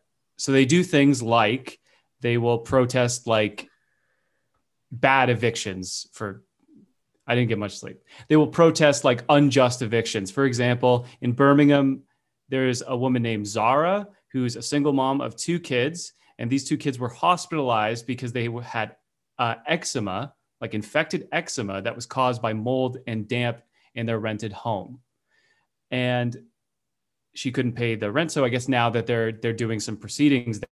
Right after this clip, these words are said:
there. And why I'm mentioning it is because her landlord is Steve Bruce, manager of Newcastle <laughs> United, who is worth about forty million pounds.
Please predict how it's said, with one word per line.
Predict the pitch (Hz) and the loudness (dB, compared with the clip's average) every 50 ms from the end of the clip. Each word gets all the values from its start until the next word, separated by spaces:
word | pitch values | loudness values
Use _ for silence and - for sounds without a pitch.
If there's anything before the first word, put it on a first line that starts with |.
| _ _ _ - | _ _ _ -6
there. | 104 101 107 117 123 - - - - 127 | -4 -4 -4 -4 -6 -10 -18 -14 -8 -2
And | 123 | 2
why | 139 156 170 | 2 2 4
I'm | 160 131 | 4 2
mentioning | 127 156 196 190 - 196 143 117 | 2 2 0 0 -2 -2 -2 0
it | 110 113 - - _ | -2 -4 -6 -8 _
is | - 117 110 | -10 -10 -6
because | 117 127 120 - - - 202 196 156 131 127 123 123 - _ - | -6 -6 -6 -6 -2 2 4 4 4 4 2 -2 -6 -14 _ -20
her | - - 156 147 135 | -10 -4 -2 -2 -2
landlord | 123 120 117 151 190 226 233 226 175 127 120 127 123 123 123 135 | -2 -2 0 0 0 0 0 -2 0 0 2 2 2 0 -2 -6
is | 131 117 117 - | -6 -6 -6 -6
Steve | - - - - 156 160 165 170 175 160 - - _ _ _ | -8 -8 -4 -2 -2 0 0 0 0 -2 -4 -10 _ _ _
Bruce, | - 123 131 139 131 104 - - - - - - _ _ _ _ _ - | -4 0 2 2 2 2 -2 -6 -12 -14 -14 -18 _ _ _ _ _ -12
manager | - 113 123 143 170 190 196 185 156 123 139 135 139 | -6 -2 2 4 6 6 6 4 4 2 2 2 2
of | 143 139 127 117 120 | 0 0 -2 -2 0
Newcastle | 127 139 156 156 156 147 139 139 131 127 - - 135 131 127 131 | 4 4 4 4 4 0 0 0 0 0 -2 -2 -2 -2 -4 -4
<laughs> | 131 | -4
United, | 123 120 117 113 107 104 98 98 101 - - _ _ _ _ _ _ _ _ | -4 -2 0 0 -2 -2 -4 -6 -8 -10 -14 _ _ _ _ _ _ _ _
who | - 139 135 | -2 2 2
is | 135 123 120 | 2 2 2
worth | 120 143 165 185 185 185 | 2 4 4 4 2 2
about | 175 135 147 127 123 123 - | 0 2 2 2 2 0 -6
forty | - - - 143 147 170 196 196 208 196 | -14 -8 -2 0 2 4 4 2 2 2
million | 180 151 147 156 165 175 170 165 165 160 156 | 2 4 4 6 6 4 4 2 2 2 0
pounds. | 156 - 139 143 127 117 98 92 92 101 - - - - | 0 0 0 0 0 0 -2 -4 -10 -14 -16 -18 -20 -20